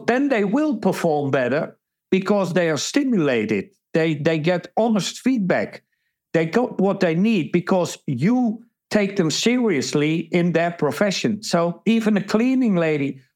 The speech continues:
who isn't doing important work, and most of the time we put them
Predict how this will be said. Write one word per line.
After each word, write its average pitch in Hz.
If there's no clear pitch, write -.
who 226
isn't 202
doing 202
important 180
work, 185
and 147
most 170
of 160
the 160
time 165
we 151
put 180
them 139